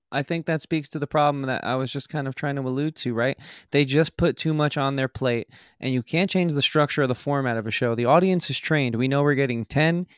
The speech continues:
half-hour-ish episodes once, maybe twice a year at the start and the end, right? Like, that's what we know now. It's been established.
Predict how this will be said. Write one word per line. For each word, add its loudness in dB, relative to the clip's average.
half-hour-ish 6
episodes 2
once, 2
maybe 2
twice 6
a 0
year 4
at 2
the -2
start 4
and -2
the -2
end, -4
right? 2
Like, -4
that's 6
what 2
we -2
know 0
now. 0
It's -8
been 0
established. 0